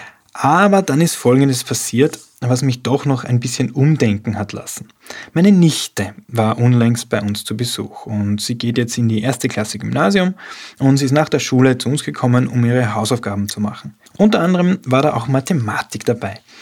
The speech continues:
Sie musste da so Zahlenstrahlen zeichnen und hat gerade über die Dezimalzahlen gelernt. Jedenfalls am Abend habe ich dann mit meiner Frau darüber gesprochen, nämlich über das ganze Zeug,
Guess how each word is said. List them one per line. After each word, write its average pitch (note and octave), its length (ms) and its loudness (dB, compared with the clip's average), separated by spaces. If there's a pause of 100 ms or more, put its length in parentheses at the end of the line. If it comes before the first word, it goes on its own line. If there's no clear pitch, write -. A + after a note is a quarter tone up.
(340)
Sie - 180 0
musste C#3+ 260 2
da B2+ 260 4
so A2 480 0
Zahlenstrahlen C#3+ 960 0
zeichnen C3 580 0
und A#2+ 160 0
hat - 160 -8
gerade A2+ 360 -4
über A2 160 -2
die A2+ 120 -8
Dezimalzahlen D3 840 -4
gelernt. C3 360 0 (140)
Jedenfalls C3 420 2
am C#3+ 120 0
Abend C#3+ 340 -2
habe C#3 160 2
ich C3 100 -4
dann B2+ 200 2
mit B2+ 100 0
meiner A#2+ 160 2
Frau C#3 320 0
darüber G#2+ 260 2
gesprochen, C#3 840 -4
nämlich A#2 320 0
über A#2+ 160 0
das A#2+ 160 -6
ganze A2+ 300 -6
Zeug, - 420 -6